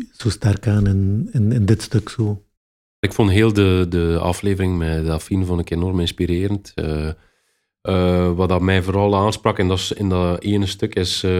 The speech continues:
Speaker 2: de manier hoe dat, eh, het haar, gelijk dat ze zegt, dat haar, haar reddingsboei, haar, eh, houvast is. Dat, eh, taal hetgeen is wat dat ze, eh, begrijpt, maar ook zo dat barokke, dat associatieve. Eh, ik denk dat dat, ehm,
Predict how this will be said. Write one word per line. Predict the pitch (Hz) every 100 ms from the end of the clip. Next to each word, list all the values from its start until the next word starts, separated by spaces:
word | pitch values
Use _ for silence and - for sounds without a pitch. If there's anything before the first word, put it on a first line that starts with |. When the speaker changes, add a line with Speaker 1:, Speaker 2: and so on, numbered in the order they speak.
| 90
Speaker 2:
de | 90
manier | 90 90 98
hoe | 101
dat, | 95 90 85 - _ _ _ _
eh, | - 95 90
het | 92
haar, | 95 92 85 - _ _
gelijk | 98 92 87
dat | 90
ze | -
zegt, | 98 95
dat | 104
haar, | 98 90 87 -
haar | 85 80
reddingsboei, | 82 101 110 107 101 110 110
haar, | 90
eh, | 90 87 85
houvast | 90 85 95 104 -
is. | 113 110 -
Dat, | - 85 82 85 82 - _ _
eh, | - 90
taal | - 110
hetgeen | 113 110 113 104
is | 107
wat | 104
dat | 101
ze, | - 95 92 90 87 82 _
eh, | - 92 85
begrijpt, | 82 80 92 101 123 -
maar | 101 95
ook | 95
zo | 101
dat | 95 90 - - _ _ _ -
barokke, | 92 92 104 120 - 120
dat | 117 -
associatieve. | - 101 - 92 - 113 110 113 113 110 -
Eh, | 98 95 92
ik | 98
denk | 98
dat | 95 95
dat, | 95 92 87 - _ _ _ -
ehm, | 101 95 95 95